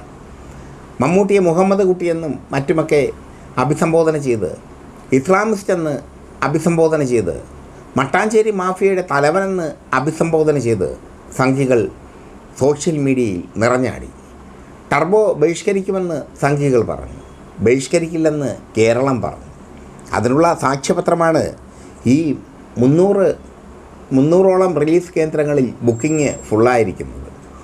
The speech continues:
ഒരു മാസമെങ്കിലും ടർബോ തിയേറ്ററിൽ കളിക്കും. പണ്ടത്തെ പോലെ നൂറ് ദിവസം ഓടുന്ന സിനിമയുടെ കാലമൊക്കെ കഴിഞ്ഞു. ഇപ്പോൾ ഒരു സിനിമയുടെ ആയുസ് രണ്ടാഴ്ച, മൂന്നാഴ്ചയാണ്.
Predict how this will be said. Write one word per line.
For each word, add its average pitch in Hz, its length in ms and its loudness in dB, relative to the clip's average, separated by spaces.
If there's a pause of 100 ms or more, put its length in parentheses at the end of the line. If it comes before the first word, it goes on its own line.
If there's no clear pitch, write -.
(220)
ഒരു 180 160 4
മാസമെങ്കിലും 185 720 0 (140)
ടർബോ 151 420 2 (100)
തിയേറ്ററിൽ 131 400 0 (100)
കളിക്കും. 101 360 -4 (600)
പണ്ടത്തെ 160 340 0
പോലെ 196 240 4
നൂറ് 175 240 2
ദിവസം 202 340 -2
ഓടുന്ന 190 300 2
സിനിമയുടെ 190 440 0
കാലമൊക്കെ 180 500 -2
കഴിഞ്ഞു. 85 260 0 (440)
ഇപ്പോൾ 151 280 2
ഒരു 180 100 2
സിനിമയുടെ 190 440 0
ആയുസ് 185 640 0
രണ്ടാഴ്ച, 175 440 0
മൂന്നാഴ്ചയാണ്. 156 760 0